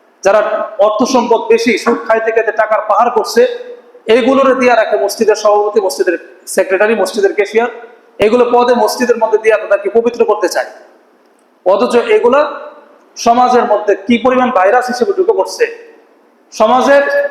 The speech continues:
ইমামরা এই সমস্ত সুদখোরদের কারণে অনেক সমাজের ইমাম টিকে না। হক্কানি আলেমগুলো এই সমস্ত সুদখোরদের কারণে, সুদখোর সভাপতি, সুদখোর সেক্রেটারির কারণে অনেক জায়গায়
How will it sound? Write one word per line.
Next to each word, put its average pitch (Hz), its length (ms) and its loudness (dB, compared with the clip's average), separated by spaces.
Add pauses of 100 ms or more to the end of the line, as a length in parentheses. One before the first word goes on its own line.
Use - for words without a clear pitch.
ইমামরা 247 520 2
এই 233 80 2
সমস্ত 240 460 -2 (340)
সুদখোরদের 240 540 0
কারণে 202 360 0 (640)
অনেক 240 300 2
সমাজের 226 380 2 (360)
ইমাম 226 240 2
টিকে 175 220 -2
না। - 80 -6 (1120)
হক্কানি 214 360 2
আলেমগুলো 233 540 2
এই - 160 2
সমস্ত 233 320 -2
সুদখোরদের 240 600 -2
কারণে, 240 400 0 (480)
সুদখোর 254 640 0
সভাপতি, 214 460 2
সুদখোর 233 420 -2
সেক্রেটারির 214 520 0
কারণে 214 260 2
অনেক 196 340 0
জায়গায় 233 320 2